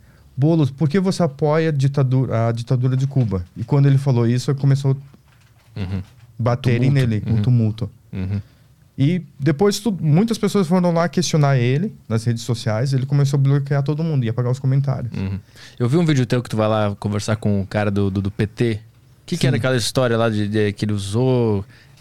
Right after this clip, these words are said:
Speaker 2: cento, cento e poucos mil em diária, né? Que, que, que
Speaker 1: É.
Speaker 2: é aquela história lá?
Speaker 1: É, eu fui pra lesc, que é a Assembleia Legislativa de Santa Catarina,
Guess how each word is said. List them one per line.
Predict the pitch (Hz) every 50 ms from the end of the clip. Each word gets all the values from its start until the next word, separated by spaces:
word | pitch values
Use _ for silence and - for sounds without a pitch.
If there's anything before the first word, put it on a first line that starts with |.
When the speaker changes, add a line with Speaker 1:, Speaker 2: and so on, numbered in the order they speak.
| - - - -
Speaker 2:
cento, | - - - - 156 165 160 -
cento | - - 170 175 165
e | -
poucos | - 165 160 151 -
mil | 135 143 156 156
em | 135
diária, | 107 113 120 147 - - 110
né? | 107 113 117
Que, | 110 - 120
que, | 131 165 170
que | 156 - -
Speaker 1:
É. | 117
Speaker 2:
é | 117
aquela | 160 156 135 117
história | 110 - - 120 110 104 98
lá? | 95 92 92 95 - - - - - - - - - - _ _ - - - - -
Speaker 1:
É, | - - - - - - - - - - - - - -
eu | - 185 185
fui | 180 - 233 240 196
pra | - - 185 170 156
lesc, | 139 123 120 135 165 - - 202
que | - - -
é | 131
a |
Assembleia | 127 127 - 147 127 123 123 127 131 139 143 151 156 143
Legislativa | 135 135 131 123 127 131 120 117 117 117 - 135 127 135
de | 139
Santa | - 127 117 123
Catarina, | 120 113 113 107 95 101 104 120 139 135